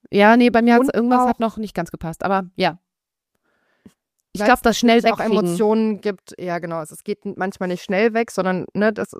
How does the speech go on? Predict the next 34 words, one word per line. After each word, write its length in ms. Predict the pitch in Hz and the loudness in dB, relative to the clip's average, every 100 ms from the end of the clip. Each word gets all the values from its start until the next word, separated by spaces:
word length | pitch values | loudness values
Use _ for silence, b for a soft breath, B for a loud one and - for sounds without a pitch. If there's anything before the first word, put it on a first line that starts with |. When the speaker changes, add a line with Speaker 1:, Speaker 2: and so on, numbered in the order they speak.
| _ - | _ -6
Speaker 2:
und, 180 | 208 - B B B B B B B B _ _ _ _ | -6 -6 B B B B B B B B _ _ _ _
und 220 | 208 208 | -6 -2
das 140 | 214 | -4
ist 160 | 220 - | -4 -4
das, 160 | 220 208 | -4 -2
was 240 | 208 - _ _ | -6 -8 _ _
für 220 | - 214 | -4 2
mich 260 | 226 233 | 2 0
so 180 | - 208 | -2 0
relevant 540 | 196 196 196 202 214 - | 4 4 4 4 2 0
auch 180 | 170 - | -2 -2
dabei 320 | 165 160 156 | -4 -2 -2
ist. 320 | 160 196 - _ _ _ _ _ | -2 -6 -10 _ _ _ _ _
Heute 560 | - - 240 233 208 202 | -6 2 4 4 0 -2
verstehe 640 | - 202 185 - 247 247 | -4 -6 -6 -2 2 2
ich 160 | 175 - | 0 0
halt 200 | 175 160 | -2 -2
auch, 280 | - 160 175 | 0 -2 -2
und 140 | 175 - | -6 -2
da 200 | 190 190 | 2 4
ist 140 | 180 - | 4 0
das, 160 | 196 | -2
was 120 | 185 175 | -2 -4
ich 120 | - | -4
meine, 280 | 180 180 170 | -2 -2 -4
wo 120 | 170 | -4
Wissen 220 | 190 202 | -4 -2
dann 160 | 180 180 | -4 -4
auch 120 | 165 | -4
doch 180 | - 180 | -4 -4
sinnvoll 440 | - 208 - 170 | -4 -4 -4 -4
sein 300 | 151 143 147 | -2 -4 -6
kann. 380 | 143 151 156 214 - _ _ - | -6 -6 -6 -8 -14 _ _ -8
Ähm, 420 | 165 160 160 | -6 -6 -8